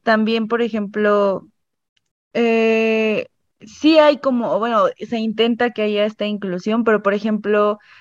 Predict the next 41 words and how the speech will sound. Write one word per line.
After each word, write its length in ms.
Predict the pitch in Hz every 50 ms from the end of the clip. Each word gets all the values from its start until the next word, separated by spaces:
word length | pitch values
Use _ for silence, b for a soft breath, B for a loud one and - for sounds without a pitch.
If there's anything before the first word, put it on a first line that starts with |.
| b b
si 200 | _ - - 233
ponen, 420 | 202 220 226 233 247 254 254 254
como 240 | 254 262 247 226 226 220
tú 100 | 262 254
dices, 300 | 240 247 220 208 196 202
o 60 | 202
sea, 140 | 196 214 196
a 220 | - - - 214 226
un 140 | 233 233 208
gay 340 | 220 208 214 214 214 208
o 100 | 185 185
un 200 | 196 196 202 202
homosexual 640 | 202 202 196 185 180 - - - 208 196 196 196 190 185
o, 140 | 175 160
o 220 | 156 160 170 180 185
una 200 | 196 208 202 196
lesbiana 400 | 185 175 180 202 202 202 196 180
o 40 | 175
lo 120 | 175 -
que 80 | - -
sea 240 | - 202 196 185 -
de 340 | - 185 180 180 180 175 165
la 140 | 190 190 190
comunidad, 560 | - 196 190 190 196 196 185 196 202 269 370 - _ b b b b b b b b
siempre 440 | _ - - 247 247 233 247 254 262
tienen 380 | 262 247 240 226 233 233 233 233
como 580 | 220 233 220 214 208 208 202 196 196 190 196 - _ _ _ _ _
cosas 380 | 220 226 233 262 254 240 - _ -
en, 280 | - 220 226 208 220 - - _ _ _ _ _ _ _ _ _ _ _ _ _ _ _ _
o 120 | - 226
sea, 500 | 214 233 220 214 214 208 202 202 202 - - -
características 1400 | 233 220 220 226 220 226 220 220 233 254 - - 262 - - 254 247 247 240 240 254 262 - _ _ _ _ _ _ _ _ _ _ _ _ _ _ _ _ _ _ _ _ _ _ _ _
únicas, 640 | - 254 277 269 277 262 269 214 208 185 196 208 202
¿no? 240 | 208 208 220 247 262 220
O 80 | 214
sea, 160 | 214 214 202
como 300 | 202 208 208 196 196 196
si 140 | 190 - 254
es 100 | 269 -
un 160 | 302 277 269
gay 340 | 240 254 262 277 294 339 370